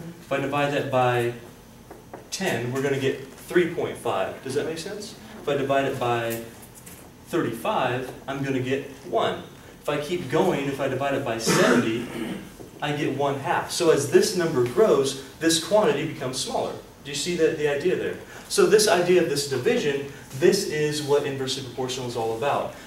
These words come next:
It says if y is going down as x is going up, really what we have is y varies inversely, or y equals k, not times. Times would be the direct. Times means as we're multiplying, it's gonna go higher.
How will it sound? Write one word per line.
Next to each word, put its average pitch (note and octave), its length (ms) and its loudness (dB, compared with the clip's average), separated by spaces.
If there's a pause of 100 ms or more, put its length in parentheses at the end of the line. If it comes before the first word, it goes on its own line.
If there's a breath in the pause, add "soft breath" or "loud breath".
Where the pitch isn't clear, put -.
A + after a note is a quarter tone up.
It D3 80 -6
says D#3+ 240 4
if C#3 140 -2
y F#3+ 160 4
is F#3+ 120 4
going D3+ 220 2
down D#3+ 160 2
as C#3+ 160 -2
x D3 160 0
is C#3 100 -6
going B2+ 260 -2
up, - 280 0 (260 loud breath)
really G3 260 4
what C#3+ 140 4
we B2+ 120 -2
have C3+ 240 0
is A#2 160 -4
y D#3 520 2 (120)
varies C3+ 320 2
inversely, B2+ 400 -2
or B2 80 0
y A#2 340 2
equals A2+ 680 -6 (240)
k, C#3+ 480 0
not - 300 0
times. A#2+ 500 -2
Times G3 340 0
would B2+ 140 -4
be C3 160 0
the D3 100 -2
direct. - 440 -2
Times D#3+ 280 -2
means C3+ 200 0
as B2 120 -4
we're A#2+ 80 0
multiplying, C3+ 520 0
it's - 100 -8
gonna C3 160 -4
go C3 160 0
higher. E3+ 240 0